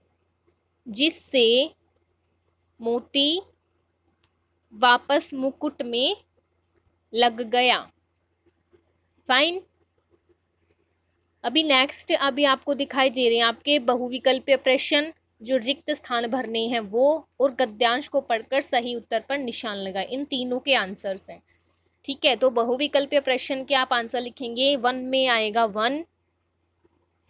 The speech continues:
सेकंड में सेकंड आएगा, थर्ड में टू,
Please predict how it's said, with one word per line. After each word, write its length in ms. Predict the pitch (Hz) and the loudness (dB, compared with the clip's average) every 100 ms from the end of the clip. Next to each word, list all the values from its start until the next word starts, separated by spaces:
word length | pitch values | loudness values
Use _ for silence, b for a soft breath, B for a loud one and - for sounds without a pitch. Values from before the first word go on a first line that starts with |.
| _ | _
सेकंड 320 | 269 262 269 254 | -4 -2 -4 0
में 280 | 247 226 240 | -2 -4 -8
सेकंड 520 | - 233 208 226 226 | -2 -2 -2 -4 2
आएगा, 440 | 233 240 269 285 202 _ _ _ _ _ _ _ _ _ _ _ _ | 2 2 2 2 -2 _ _ _ _ _ _ _ _ _ _ _ _
थर्ड 280 | 262 247 233 | 2 2 2
में 200 | 247 240 | -2 -4
टू, 420 | - 254 269 302 | -4 -4 -2 -4